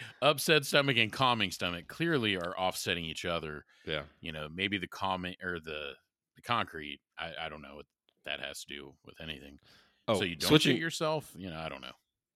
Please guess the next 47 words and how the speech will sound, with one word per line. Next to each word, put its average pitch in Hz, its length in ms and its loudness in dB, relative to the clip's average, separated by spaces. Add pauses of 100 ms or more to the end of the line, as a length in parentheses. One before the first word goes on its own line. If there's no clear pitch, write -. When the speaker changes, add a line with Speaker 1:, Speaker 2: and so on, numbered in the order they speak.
(200)
Speaker 2:
Switching 151 380 6
gears, 104 520 6 (160)
um, 98 560 8 (600)
I 104 80 6
want, 110 340 6
this 127 140 4
is 127 60 4
what 131 120 10
I 120 60 10
wanna, 107 320 6
this 107 140 0
is 110 60 -4
what 117 120 4
I - 20 4
wanna 104 160 4
try. 95 200 2
This 98 100 0
is 113 60 0
an 120 40 8
experiment 113 560 6
for 98 200 4
our 92 80 4
listeners. 82 500 -4 (720)
So 104 520 6 (580)
if 110 180 6
you, 113 220 4
if 107 180 2
you 113 160 6
listen 120 320 6
to 156 60 6
this 139 100 2
podcast, 104 520 6
I 113 60 4
don't 170 140 8
care 143 160 10
if, 107 80 4
fuck, 120 240 6
if 104 80 0
you 104 80 4
listen 107 240 4
to 104 200 4
it - 60 0 (200)
for 101 160 0
the 92 80 2
five 107 300 6
minutes 98 280 2
or, 92 160 0